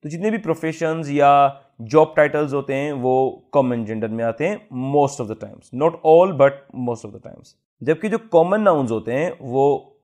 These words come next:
मस्कुलाइन के अलग होते हैं और फेमिनाइन के अलग होते हैं, यानी कि मेल्स के लिए अलग और फीमेल के लिए अलग होते हैं। मुझे उम्मीद है आपको ये वीडियो समझ और पसंद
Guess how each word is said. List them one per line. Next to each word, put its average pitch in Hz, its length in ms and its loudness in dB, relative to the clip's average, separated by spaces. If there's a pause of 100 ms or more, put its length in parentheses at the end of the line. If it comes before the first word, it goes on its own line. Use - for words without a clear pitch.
(220)
मस्कुलाइन 156 580 -2
के 165 160 -4
अलग 123 340 -6
होते 139 260 -4
हैं 208 60 -6
और 208 120 -6
फेमिनाइन 127 560 -4
के 170 140 -8
अलग 110 420 -8
होते - 240 -20
हैं, 113 80 -16
यानी 120 140 -8
कि 135 120 -8
मेल्स 135 400 -2
के 127 160 -6
लिए 107 220 -10
अलग 160 400 -2
और 143 120 -2
फीमेल 120 340 -8
के 117 160 -10
लिए 175 320 -6 (300)
अलग 123 260 -4
होते - 220 -18
हैं। - 120 -20 (560)
मुझे 151 160 -2
उम्मीद 180 300 -2
है 233 80 4
आपको 175 300 6
ये 185 100 -2
वीडियो 180 300 -4 (420)
समझ 143 560 -6
और 151 400 -2
पसंद 131 340 -6